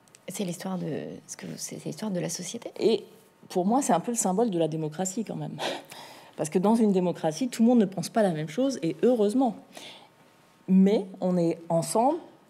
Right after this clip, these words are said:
Speaker 2: dans une assemblée pour, pour pouvoir trouver justement des solutions. En général, ça se finit par un vote, mais on discute, on débat, hein, on fait progresser les choses, et à la fin, euh,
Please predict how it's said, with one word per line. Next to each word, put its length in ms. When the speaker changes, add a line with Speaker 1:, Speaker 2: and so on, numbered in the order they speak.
Speaker 2:
dans 220
une 160
assemblée 560
pour, 160
pour 120
pouvoir 340
trouver 720
justement 760
des 200
solutions. 720
En 60
général, 400
ça 160
se 80
finit 240
par 200
un 100
vote, 420
mais 280
on 120
discute, 600
on 140
débat, 480
hein, 600
on 80
fait 240
progresser 800
les 140
choses, 400
et 60
à 60
la 120
fin, 320
euh, 140